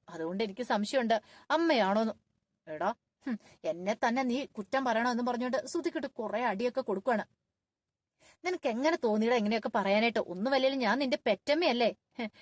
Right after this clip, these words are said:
നിനക്ക് ആ ബോധ്യമെങ്കിലും ഉണ്ടാവണ്ടേ? ഏ, നിന്നെ രക്ഷിക്കാൻ വേണ്ടിയിട്ടാ ഞാൻ എല്ലാവരുടെ മുന്നിൽ നാണം കെട്ട് നിൽക്കുന്നെ. എന്നിട്ട് നീ എന്നെ കുറ്റപ്പെടുത്താൻ നോക്കുന്നു. നീ ഒരു കാലത്തും രക്ഷപ്പെടാൻ പോവില്ലടാ. ഉം, നീ കാരണം ഞാൻ എത്രമാത്രം പ്രശ്നങ്ങളോടെ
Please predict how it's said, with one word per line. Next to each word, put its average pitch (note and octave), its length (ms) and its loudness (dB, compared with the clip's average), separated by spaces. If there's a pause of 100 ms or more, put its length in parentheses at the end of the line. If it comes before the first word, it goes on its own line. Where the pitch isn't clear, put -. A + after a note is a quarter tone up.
(160)
നിനക്ക് F4+ 220 0
ആ D4 140 4
ബോധ്യമെങ്കിലും C4 580 2
ഉണ്ടാവണ്ടേ? G#3+ 540 2 (420)
ഏ, A3+ 60 -10 (380)
നിന്നെ F#3+ 240 0
രക്ഷിക്കാൻ A3 480 0
വേണ്ടിയിട്ടാ A#3 380 0
ഞാൻ G3+ 280 0
എല്ലാവരുടെ G#3 400 2
മുന്നിൽ A3 240 0
നാണം G3+ 360 0
കെട്ട് A3 180 -2
നിൽക്കുന്നെ. G3 300 -2 (300)
എന്നിട്ട് D#4+ 360 2
നീ A3+ 200 0
എന്നെ B3 180 0
കുറ്റപ്പെടുത്താൻ A#3+ 640 -2
നോക്കുന്നു. G3+ 380 -4 (100)
നീ F#3+ 120 -8
ഒരു F#3+ 200 -2
കാലത്തും C4+ 460 2
രക്ഷപ്പെടാൻ A#3 400 2
പോവില്ലടാ. G3+ 420 2 (360)
ഉം, F#3+ 80 -12 (380)
നീ F#3+ 180 -4
കാരണം G#3 380 2 (220)
ഞാൻ G3 200 0
എത്രമാത്രം G#3 540 2
പ്രശ്നങ്ങളോടെ G#3+ 580 0